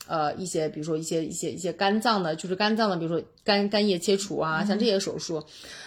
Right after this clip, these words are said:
Speaker 1: 那像这，然后，然后呢，就是当你的主刀，因为他，你经常跟他配合嘛，那你的主刀觉得你在各个方面都已经，都已经 OK 了，
Speaker 2: 嗯。
Speaker 1: 就是已经可以去做这个手术，主刀就会跟你换位子，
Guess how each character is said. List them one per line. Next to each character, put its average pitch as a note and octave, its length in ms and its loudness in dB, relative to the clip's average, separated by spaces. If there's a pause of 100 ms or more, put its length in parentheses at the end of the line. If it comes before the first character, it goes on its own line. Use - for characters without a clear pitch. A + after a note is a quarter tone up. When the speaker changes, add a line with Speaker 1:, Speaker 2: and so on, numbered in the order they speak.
(120)
Speaker 1:
那 C#4 80 -2
像 D4+ 180 6
这， C#4+ 200 4
然 G3+ 160 0
后， C4 200 -2
然 G3+ 160 0
后 C4 120 2
呢， A3+ 160 2
就 A3+ 100 0
是 A3 100 4
当 C#4 280 0
你 G3+ 160 -2
的 D3+ 460 0
主 D3+ 160 -4
刀， A3+ 460 2 (260)
因 C4 160 6
为 C#4 60 6
他， C4 100 2
你 A3+ 200 2
经 C#4 200 2
常 A#3+ 80 4
跟 A3 100 4
他 A3+ 80 4
配 A3+ 220 2
合 - 160 -6
嘛， - 240 -8
那 A3+ 160 2
你 A3+ 60 6
的 A3 80 6
主 D#3 180 -4
刀 F#3 180 4
觉 F3+ 160 2
得 F#3+ 220 6
你 F3+ 180 0
在 G3 160 2
各 A#3+ 160 -2
个 G3+ 120 4
方 G3 200 0
面 E3+ 280 2
都 G3+ 180 6
已 D3+ 60 4
经， F3+ 340 -4 (460)
都 B3 120 8
已 A3 60 10
经 A3+ 80 6
OK A3+ 380 6
了， D#3+ 300 6
Speaker 2:
嗯。 G#3+ 60 -4
Speaker 1:
就 G#3+ 80 2
是 G#3+ 80 4
已 E3+ 200 -2
经 F#3+ 320 2
可 F#3 260 2
以 A3 160 2
去 F3+ 160 -6
做 F#3 100 0
这 F3+ 80 0
个 F3 80 0
手 F3+ 140 -4
术， D#3 240 -4 (220)
主 F3 120 -2
刀 G#3 220 6
就 A#3+ 100 2
会 G#3+ 80 4
跟 G#3 160 0
你 D3+ 60 -2
换 F#3 260 0
位 E3+ 200 2
子， - 260 -8